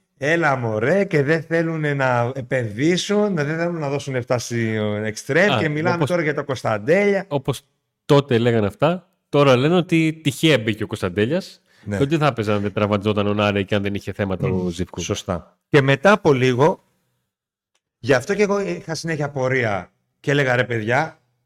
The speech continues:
Speaker 1: το καλοκαίρι μας λέγεται για τον Κωνσταντέλια, πότε θα μπει, πότε θα μπει, πότε θα μπει;»
Speaker 2: Τι, τι είδατε;
Speaker 1: Ναι, πότε θα το δούμε; Εν πάση περιπτώσει,
Speaker 2: Ναι.
Speaker 1: άρχισε σιγά σιγά να μπαίνει. Έστω,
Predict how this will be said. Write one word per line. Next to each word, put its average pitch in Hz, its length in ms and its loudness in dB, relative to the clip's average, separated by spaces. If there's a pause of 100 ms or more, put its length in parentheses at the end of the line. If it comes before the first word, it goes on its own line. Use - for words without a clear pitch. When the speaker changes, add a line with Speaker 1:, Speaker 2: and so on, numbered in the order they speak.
(220)
Speaker 1:
το - 100 -6
καλοκαίρι 135 360 0
μας 175 120 0
λέγεται 180 220 0
για 165 80 -2
τον 165 100 -4
Κωνσταντέλια, 160 460 -2
πότε 202 240 0
θα 143 140 -4
μπει, 131 140 -8
πότε 208 260 -4
θα 147 140 -8
μπει, 156 80 -8
πότε 180 240 -2
θα 131 140 2
μπει;» 95 140 -6
Speaker 2:
Τι, 95 100 -6
τι 220 200 -2
είδατε; 147 540 0 (200)
Speaker 1:
Ναι, 160 520 2 (400)
πότε 202 200 -2
θα 151 100 0
το 120 140 0
δούμε; 90 400 -10
Εν 143 140 -10
πάση 196 180 2
περιπτώσει, 143 540 2
Speaker 2:
Ναι. 180 100 -8 (600)
Speaker 1:
άρχισε 147 260 0
σιγά 143 200 2
σιγά 123 260 0
να 110 100 0
μπαίνει. 127 460 -4
Έστω, 143 380 -2